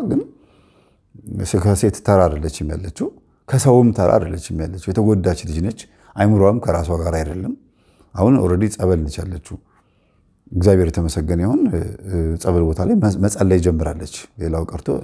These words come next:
ጸሎት ምን እንደሆነ ማወቅ ጀምራለች። በጣም የተጎዳች ልጅ ነበረች። እና እያረገ፣ እያረገ ከዛ የሚያስፈልጋቸው ምን እንደሆነ እን-፣ እን-፣ እቅድ እንዲያቅዱ ነገራቸው። «ሂዱና ቤተክርስቲያን ተማሩ፣ ሂዱና እንደዚህ አይነት ቦታ ተማሩ፣ ይሄን ትምህርት አዳምጡ» ብሎ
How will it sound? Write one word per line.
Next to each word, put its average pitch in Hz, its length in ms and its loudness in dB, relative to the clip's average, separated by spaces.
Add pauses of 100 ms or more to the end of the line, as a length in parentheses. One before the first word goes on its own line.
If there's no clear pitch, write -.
(200)
ጸሎት 95 300 2
ምን 92 160 0
እንደሆነ 90 260 0
ማወቅ 92 280 0
ጀምራለች። 73 500 -8 (520)
በጣም 156 220 4
የተጎዳች 87 500 -2
ልጅ 80 160 -10
ነበረች። - 300 -14
እና - 120 -2 (180)
እያረገ፣ 135 460 4
እያረገ 127 380 2 (800)
ከዛ 104 220 2 (1500)
የሚያስፈልጋቸው 131 920 4
ምን 117 160 2
እንደሆነ 120 320 2
እን-፣ 120 180 4 (120)
እን-፣ 107 440 2 (320)
እቅድ 151 260 4
እንዲያቅዱ 110 460 6
ነገራቸው። 85 480 -2
«ሂዱና 139 320 6
ቤተክርስቲያን 98 460 -2
ተማሩ፣ 85 320 0 (360)
ሂዱና 143 260 6
እንደዚህ 120 220 4
አይነት 107 160 2
ቦታ 92 220 0
ተማሩ፣ 82 300 -2 (360)
ይሄን 143 200 6
ትምህርት 143 300 2
አዳምጡ» 95 420 -2
ብሎ 131 140 0